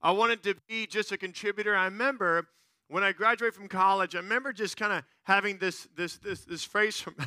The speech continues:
<laughs> excuse me, this phrase from God, which essentially was, um, "Wherever you work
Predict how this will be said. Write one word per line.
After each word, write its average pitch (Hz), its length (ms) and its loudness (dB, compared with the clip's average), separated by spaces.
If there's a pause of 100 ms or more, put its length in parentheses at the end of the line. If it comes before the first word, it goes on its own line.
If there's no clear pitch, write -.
(200)
<laughs> - 280 -20
excuse - 380 -12
me, 123 100 -8 (320)
this 165 140 -6
phrase 233 260 0
from 190 100 -10
God, 190 280 4
which 160 140 -12
essentially 196 360 -6
was, 170 340 0 (420)
um, 160 340 2 (540)
"Wherever 190 300 4
you 247 200 -4
work 151 400 0